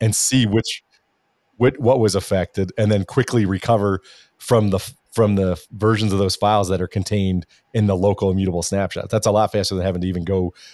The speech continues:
to a backup that could be stored in the cloud or someplace else, figure out what file it is and make sure it's clean and bring it up. I mean, if you look at kind of the way some of the organizations are thinking about recovering data and using clean rooms,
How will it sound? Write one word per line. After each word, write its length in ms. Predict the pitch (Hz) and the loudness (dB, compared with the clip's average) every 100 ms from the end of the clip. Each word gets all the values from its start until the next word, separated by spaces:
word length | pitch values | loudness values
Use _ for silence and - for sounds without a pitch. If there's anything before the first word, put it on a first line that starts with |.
| _ | _
to 180 | - 104 | -2 -2
a 40 | |
backup 460 | 87 101 104 101 90 | 0 -2 0 -2 -4
that 160 | 92 - | -6 -6
could 120 | 92 | -6
be 120 | 90 | -6
stored 320 | - 104 95 | -4 -2 -2
in 60 | 85 | -2
the 60 | |
cloud 360 | 82 98 95 87 | -4 -2 -2 -2
or 40 | |
someplace 340 | 82 92 92 95 | -4 -4 -4 -2
else, 200 | 95 - - _ | -2 -4 -12 _
figure 300 | - 113 104 | -4 0 2
out 120 | 98 | 0
what 160 | 98 87 | -2 -4
file 380 | 101 98 95 95 | -2 0 0 0
it 80 | |
is 260 | 95 95 87 | 0 -2 -2
and 180 | 85 80 - - - | -6 -8 -14 -14 -4
make 160 | 101 | -4
sure 160 | - 98 | -2 -4
it's 120 | - | -6
clean 380 | - 104 98 92 | -4 -2 0 -2
and 100 | 85 | -2
bring 160 | 98 | -2
it 60 | 92 | -2
up. 120 | 92 | -2
I 120 | 107 - _ _ - | -6 -8 _ _ -2
mean, 140 | 110 | 0
if 80 | 107 | 2
you 100 | 127 | 2
look 140 | 120 | 2
at 140 | 117 101 - - _ | 2 -2 -6 -20 _
kind 220 | - 110 | -2 0
of 200 | 101 85 - _ _ | 0 -4 -12 _ _
the 80 | 104 | 0
way 180 | 101 101 | 2 2
some 240 | - 104 | 2 0
of 80 | 98 | 0
the 100 | 98 | 0
organizations 580 | 98 92 92 95 98 90 | 0 0 -2 -2 -2 -4
are 120 | 92 | -4
thinking 280 | - 92 92 | -4 -4 0
about 220 | 95 92 | 0 -2
recovering 460 | 92 - 95 95 87 | -4 -4 -2 -2 0
data 300 | 107 101 101 | 0 2 0
and 140 | 92 | 0
using 220 | 92 87 | -2 -4
clean 240 | 85 113 98 | -2 0 0
rooms, 220 | 92 | -2